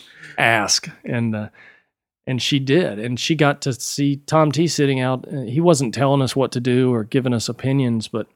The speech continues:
he sat on this little couch while we were recording. He was in the control room. And when Patty was singing I Love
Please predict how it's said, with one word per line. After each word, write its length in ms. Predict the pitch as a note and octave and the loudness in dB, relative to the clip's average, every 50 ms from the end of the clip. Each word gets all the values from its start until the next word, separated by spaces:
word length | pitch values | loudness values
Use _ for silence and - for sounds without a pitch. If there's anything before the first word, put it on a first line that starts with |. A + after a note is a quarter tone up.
| _ _ _ - | _ _ _ -10
he 80 | B2+ | -10
sat 240 | A#2 - - B2+ B2 | -8 -4 0 0 0
on 140 | B2 B2 A#2+ | 2 2 0
this 140 | A#2+ - - | 0 -2 -2
little 160 | B2 A#2 A2+ | -4 -4 -4
couch 360 | - - B2 B2 B2+ B2 - | -6 -4 -2 -2 -2 -2 -2
while 160 | - A#2+ A2+ | -4 -2 -2
we 100 | A2+ A2+ | 0 -2
were 140 | A2+ A2 A2 | -2 -2 -4
recording. 500 | G#2+ G#2 - - C3+ C3 B2+ A#2+ A2 G#2+ | -6 -6 -2 0 0 2 2 0 -2 -2
He 60 | G#2+ | -2
was 120 | A2+ A2 A2+ | -4 -2 -2
in 80 | A#2 | -2
the 40 | A2+ | -2
control 440 | G#2 - A2+ G#2+ - A#2+ A#2+ B2 B2 | -2 -4 -4 -2 0 0 0 2 2
room. 240 | A#2+ A#2 A2+ A2 G#2 | 2 2 0 0 -2
And 140 | G2+ G2 _ - _ - - - _ _ _ _ - | -4 -6 _ -18 _ -20 -20 -20 _ _ _ _ -6
when 160 | A#2 A2+ G2+ | -4 -4 -2
Patty 320 | - - A#2+ A#2+ B2+ A#2+ | 0 2 2 4 4 4
was 160 | A2 G#2 F#2+ | 2 0 -2
singing 500 | - - - B2 B2 B2 A2+ G#2+ G#2 A2+ G3 | -2 0 2 2 2 2 2 0 -2 -4 -4
I 140 | A3 A#2 G#2 | -4 -2 -2
Love 460 | G#2 G#2+ A2 A2+ A2+ A2 G2+ - | 0 0 0 0 0 0 -4 -8